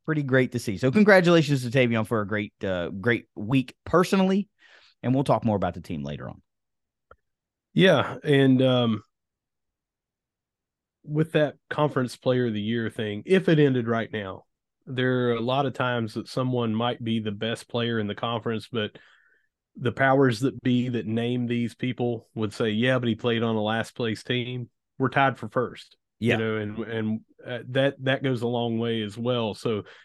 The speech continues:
Speaker 2: it's almost looking like somebody has a lot of work to do just to catch up with him to be named that.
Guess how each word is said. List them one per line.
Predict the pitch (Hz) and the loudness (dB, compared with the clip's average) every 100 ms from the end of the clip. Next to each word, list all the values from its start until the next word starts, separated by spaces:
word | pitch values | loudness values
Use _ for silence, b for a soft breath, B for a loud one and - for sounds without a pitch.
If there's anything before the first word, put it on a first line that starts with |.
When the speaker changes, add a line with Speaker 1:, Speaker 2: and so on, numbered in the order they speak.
| B | B
Speaker 2:
it's | 131 113 | -4 -2
almost | 139 160 160 151 139 147 | 2 4 6 6 4 4
looking | 156 160 120 | 2 2 -2
like | 120 113 104 - b b b | -2 -2 -4 -8 b b b
somebody | - 151 156 160 143 135 | -4 2 4 6 6 4
has | 120 123 110 | 2 -2 0
a | 117 110 | -2 -2
lot | 110 131 147 147 | -2 0 2 2
of | 117 | 0
work | 120 123 120 - | -2 -4 -4 -6
to | 123 | -6
do | 113 110 | -4 -2
just | 113 131 - | 0 0 -2
to | 131 | -4
catch | 123 107 - | -2 -2 -4
up | 120 113 | -6 -6
with | 104 | -8
him | - 104 95 92 _ _ _ - | -6 -6 -8 -12 _ _ _ -8
to | 110 | -2
be | 113 | 0
named | 107 110 107 101 | 0 0 -2 -2
that. | 92 92 | -4 -6